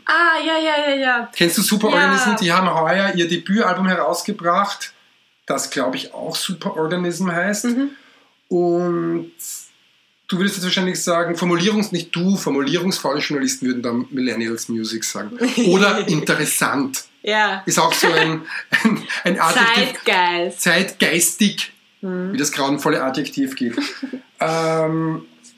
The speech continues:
Speaker 1: Das ich leider sehr oft verbinde.
Speaker 2: das kann
Speaker 1: Mea
Speaker 2: aber
Speaker 1: culpa.
Speaker 2: Superorganismen egal sein, wenn man
Speaker 1: Mhm.
Speaker 2: so über sie spricht. Weißt du warum?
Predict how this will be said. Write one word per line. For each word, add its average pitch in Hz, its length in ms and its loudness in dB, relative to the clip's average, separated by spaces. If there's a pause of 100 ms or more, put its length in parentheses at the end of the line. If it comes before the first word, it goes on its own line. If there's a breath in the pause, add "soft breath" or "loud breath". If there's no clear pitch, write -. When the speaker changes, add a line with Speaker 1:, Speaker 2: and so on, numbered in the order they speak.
(100)
Speaker 1:
Das 214 160 -4
ich 196 120 -2
leider 175 240 -4
sehr 185 240 -6
oft - 160 -14
verbinde. 175 340 -8
Speaker 2:
das 175 320 0
kann - 220 2
Speaker 1:
Mea 202 100 4
Speaker 2:
aber 190 280 2
Speaker 1:
culpa. 190 100 0
Speaker 2:
Superorganismen 180 1000 0
egal 110 420 -2
sein, 165 460 -2
wenn 151 120 -2
man 156 100 -2
Speaker 1:
Mhm. - 40 -6
Speaker 2:
so 151 80 -4
über 151 100 -2
sie 165 120 -6
spricht. - 320 -6
Weißt 123 220 -4
du 160 60 -6
warum? 165 380 0